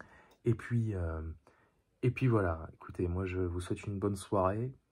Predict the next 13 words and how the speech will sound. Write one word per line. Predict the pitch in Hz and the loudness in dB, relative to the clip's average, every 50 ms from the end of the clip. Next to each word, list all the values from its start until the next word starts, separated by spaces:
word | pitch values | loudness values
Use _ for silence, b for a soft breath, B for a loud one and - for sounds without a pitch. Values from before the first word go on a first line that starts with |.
| - | -8
hein, | - 87 87 92 104 | -4 -2 -2 -2 -4
c'était | 104 - - 85 85 - 90 | -4 -6 -8 -8 -6 -6 -6
le, | 82 85 82 82 80 78 78 71 - 90 - _ _ _ _ _ _ _ | -6 -6 -6 -6 -6 -8 -10 -12 -14 -18 -20 _ _ _ _ _ _ _
c'était | - - - 104 | -8 -2 0 0
le | 104 | 2
dernier | 107 113 104 107 113 113 110 | 4 4 4 4 4 4 2
péage | 90 - 98 95 95 98 110 120 120 110 - - | 4 6 6 6 8 6 6 4 4 2 -2 -2
avant | - 98 95 95 95 104 101 101 95 90 90 - - - - - | 2 2 2 2 2 0 0 0 0 -2 -6 -10 -18 -20 -14 -8
peut-être | - 92 90 87 - 101 92 95 - - - | -6 -6 -6 -4 -4 -6 -6 -8 -12 -10 -6
le | 90 87 87 | -4 -4 -4
titre, | 87 - - - 98 95 - - 82 | -4 -4 -6 -8 -8 -6 -6 -4 -4
euh, | 80 80 | -2 -2
mercredi. | 82 82 82 - - - 82 87 98 120 127 | -4 -8 -10 -10 -8 -6 -2 -2 -2 -2 -4